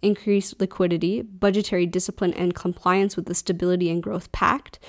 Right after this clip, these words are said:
promote coordinated structural reforms, and make capital markets more stable. This is very important to highlight because it shows Europe's desire to be able to compete with the U S dollar bond market.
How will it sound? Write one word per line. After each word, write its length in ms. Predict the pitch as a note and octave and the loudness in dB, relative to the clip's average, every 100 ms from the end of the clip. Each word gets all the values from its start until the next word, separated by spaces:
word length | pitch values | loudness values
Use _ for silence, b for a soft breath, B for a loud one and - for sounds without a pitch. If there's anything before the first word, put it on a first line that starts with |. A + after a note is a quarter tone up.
| B B - | B B 0
promote 360 | G#3 G3+ G3+ | 2 4 0
coordinated 600 | - A3+ B3 B3+ A3 G#3+ | 0 4 4 4 2 0
structural 460 | - G3 - F#3+ F3 | -2 -2 0 0 0
reforms, 640 | F3+ - - - F#3+ - - | 0 -6 -4 -2 -2 -4 -2
and 160 | G#3 G#3 | 2 4
make 160 | G#3 | 2
capital 400 | - G#3 A3+ A#3+ | 2 -2 0 0
markets 480 | G3+ F3 F3+ F3 - | 0 0 -2 -4 -6
more 160 | F3+ F3+ | -8 -6
stable. 560 | - B3 G3 - - _ B B B B - | 2 2 2 -2 -10 _ B B B B -2
This 200 | G#3 A#3+ | 0 0
is 160 | A#3+ A3+ | -2 -2
very 340 | G3 F3 F#3 | 0 2 4
important 400 | F#3 - - F3+ | 2 -2 -6 -4
to 80 | G#3 | -4
highlight 480 | - B3 G#3 - - - | 2 2 2 -4 -8 -8
because 240 | F#3 G3+ | -4 -2
it 80 | G3+ | 0
shows 300 | - G3+ F#3+ | 2 2 2
Europe's 360 | F#3+ G#3+ G#3+ | 2 2 0
desire 440 | A#3 G3+ E3 E3 F3 | -2 0 0 2 0
to 120 | F#3 | 0
be 120 | F3 | 0
able 160 | E3+ F#3 | 0 -4
to 100 | - | -4
compete 400 | G3 - F3 - | -6 -4 -4 -2
with 80 | F#3 | -2
the 100 | F#3 | -2
U 220 | E3+ E3+ | 0 -2
S 160 | F3 - | -2 -4
dollar 300 | - F#3+ F3 | -4 -2 -4
bond 380 | - F3+ F#3 | 0 2 2
market. 420 | F3 F3+ - - | 0 -4 -10 -12